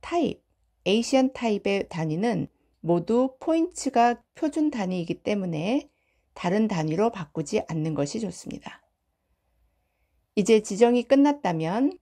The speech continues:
Preferences 대화 상자에서 오케이를 누릅니다. 새로운 문서를 만들기 위해 단축키 컨트롤 N을 누르면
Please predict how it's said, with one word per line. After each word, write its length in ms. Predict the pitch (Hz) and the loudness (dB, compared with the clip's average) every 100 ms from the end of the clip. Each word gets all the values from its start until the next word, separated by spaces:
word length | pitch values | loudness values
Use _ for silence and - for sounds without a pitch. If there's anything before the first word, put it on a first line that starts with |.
| - | -2
Preferences 800 | 277 285 262 240 233 208 196 - _ _ _ - | 0 2 0 0 -2 -6 -8 -12 _ _ _ 0
대화 240 | 208 226 | 4 6
상자에서 840 | 240 214 185 160 165 - 202 - - _ | 4 0 0 -2 -2 -2 -2 -2 -8 _
오케이를 680 | 180 175 - 180 160 233 285 - | -4 -4 -2 0 0 -2 -4 -4
누릅니다. 680 | 165 156 - - - _ _ _ _ _ _ _ _ _ _ _ _ _ _ | -4 -4 -6 -10 -14 _ _ _ _ _ _ _ _ _ _ _ _ _ _
새로운 460 | - 294 311 311 294 | 0 4 4 4 4
문서를 380 | 196 180 202 208 | 2 0 0 0
만들기 580 | 165 160 185 180 180 147 | 0 -2 -2 0 0 0
위해 320 | 147 226 247 | 0 0 -2
단축키 800 | 202 160 - 156 - 247 269 285 | -2 -8 -8 -12 -8 -4 -4 -2
컨트롤 600 | 302 277 - 269 247 - | 0 0 0 2 2 2
N을 320 | 160 165 220 190 | -2 0 0 -2
누르면 580 | 143 147 214 180 151 | -4 -4 -2 -2 -6